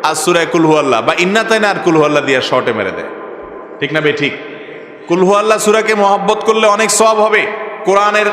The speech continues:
তিন ভাগের এক ভাগ তেলাওয়াতের সওয়াব হয় সু-, কুল হু আল্লাহ সূরা পড়লে। কিন্তু এর মানে এই না যে আপনি হুলস্থুল করে পড়বেন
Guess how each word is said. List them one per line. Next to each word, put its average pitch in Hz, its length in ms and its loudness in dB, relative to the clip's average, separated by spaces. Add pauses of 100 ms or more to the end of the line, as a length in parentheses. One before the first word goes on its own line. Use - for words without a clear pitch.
(120)
তিন 214 200 0
ভাগের 214 260 0
এক 202 200 0
ভাগ 208 100 2 (100)
তেলাওয়াতের 208 340 2
সওয়াব 190 260 0
হয় 190 120 2
সু-, 185 160 -2
কুল 180 160 0
হু 175 60 4
আল্লাহ 170 160 4
সূরা 151 180 2
পড়লে। 120 300 0
কিন্তু 156 680 0 (380)
এর 180 120 0
মানে 202 200 0
এই 208 240 0
না 220 140 0
যে 190 120 0
আপনি 180 180 -2 (100)
হুলস্থুল 196 420 0
করে 139 200 0
পড়বেন 104 340 -6